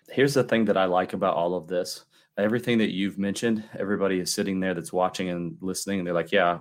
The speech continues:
we, we understand that. That's how basketball has been played for, like, the last twenty years." I have personally felt that this kind of offense, when you start teaching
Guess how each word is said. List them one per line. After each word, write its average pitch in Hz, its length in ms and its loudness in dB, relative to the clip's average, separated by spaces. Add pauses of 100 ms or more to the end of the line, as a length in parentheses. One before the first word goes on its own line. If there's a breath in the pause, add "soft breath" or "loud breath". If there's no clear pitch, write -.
we, 92 160 -4
we 98 240 0
understand 90 440 0
that. 85 100 -2
That's 87 160 0
how 85 80 0
basketball 85 420 0
has 80 100 -6
been 82 180 -10
played 85 260 -2
for, 80 100 -10
like, 80 140 -4
the 82 80 -4
last 85 300 -2
twenty 82 240 -4
years." 80 400 -6 (600 soft breath)
I 90 140 4
have 107 240 2
personally 98 400 0
felt 90 380 2
that 80 120 -8 (120)
this 98 180 -2
kind 101 200 0
of 87 100 0
offense, 87 520 0
when 90 100 -2
you 87 80 -2
start - 280 -4
teaching 87 500 -4